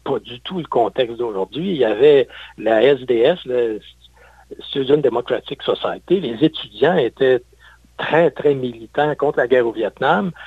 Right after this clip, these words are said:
et appuyaient la décolonisation un peu partout. Donc, euh, c'est l'époque de Vallière, de Pierre, de Charles Gagnon. Moi, j'ai eu la chance de rencontrer ces personnes-là. J'ai sans doute influencé. Euh, Charles, je l'ai connu dès sa sortie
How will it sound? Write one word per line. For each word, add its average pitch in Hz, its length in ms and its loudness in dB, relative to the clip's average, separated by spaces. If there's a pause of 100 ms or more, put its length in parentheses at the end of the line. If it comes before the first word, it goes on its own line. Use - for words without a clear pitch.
(220)
et 165 360 4
appuyaient 120 560 0
la 117 140 0
décolonisation 113 1080 0
un 117 60 -2
peu - 120 -6
partout. - 460 -8 (640)
Donc, 170 400 -2
euh, 104 680 -2 (400)
c'est 185 140 4
l'époque 143 380 2
de 123 80 0
Vallière, 113 560 2
de 123 80 -4
Pierre, 123 440 -2
de 110 120 -6
Charles 127 260 0
Gagnon. 120 380 -2 (340)
Moi, 190 140 4
j'ai 156 80 2
eu 139 40 0
la 127 160 4
chance 165 340 0
de 139 40 -2
rencontrer 123 640 -4
ces 123 80 -2
personnes-là. 123 720 -6 (320)
J'ai 104 420 -12
sans 127 160 2
doute 160 220 -2
influencé. 131 840 -4
Euh, 113 220 -4
Charles, 139 400 -2
je 117 60 -4
l'ai 113 160 -6
connu 127 380 -6
dès 123 180 0
sa 117 160 -2
sortie - 280 -4